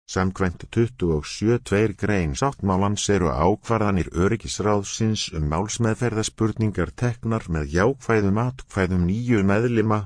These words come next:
og eru ekki háðar neitunarvaldi. Ályktun sem óskar eftir ráðgefandi áliti, sem setur ekki veruleg réttindi eða bindandi skuldbindingar,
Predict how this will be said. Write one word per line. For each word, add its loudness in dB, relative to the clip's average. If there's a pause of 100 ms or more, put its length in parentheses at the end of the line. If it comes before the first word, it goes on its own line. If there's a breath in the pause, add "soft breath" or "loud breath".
og 2
eru 6
ekki -4
háðar 0
neitunarvaldi. -2 (500)
Ályktun 0
sem 0
óskar -2
eftir -6
ráðgefandi 0
áliti, -2 (220)
sem -2
setur -2
ekki -4
veruleg 2
réttindi -2
eða 0
bindandi -2
skuldbindingar, -2